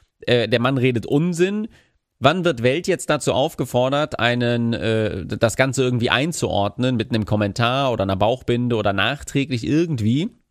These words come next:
dass der Mann hier Unsinn geredet hat? Also bei, bei Ben fordert man das ja, ja, zu der, zum, zum Motto der S A, dass es laut Höcke und laut einigen anderen Historikern,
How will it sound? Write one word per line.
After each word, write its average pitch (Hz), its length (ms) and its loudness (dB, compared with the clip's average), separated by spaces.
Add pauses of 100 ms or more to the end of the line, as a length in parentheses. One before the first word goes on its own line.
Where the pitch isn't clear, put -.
(540)
dass 117 220 0
der 117 100 2
Mann 117 160 2
hier 135 120 2
Unsinn 135 340 0
geredet - 360 -4
hat? - 200 -6
Also 107 160 2
bei, 107 160 2
bei 101 260 -2
Ben 120 320 0
fordert 143 400 0
man 180 160 -2
das 185 200 -2
ja, 226 220 0 (380)
ja, 131 140 0
zu - 160 -2
der, 107 340 0
zum, 104 300 -2 (320)
zum 117 200 2
Motto 127 360 2
der 113 200 0
S 107 160 -4
A, 170 400 0
dass - 460 -6
es 104 160 -4
laut 98 220 0
Höcke 120 360 2
und 101 280 -2
laut 95 200 0
einigen 101 300 0
anderen 110 240 0
Historikern, 107 640 0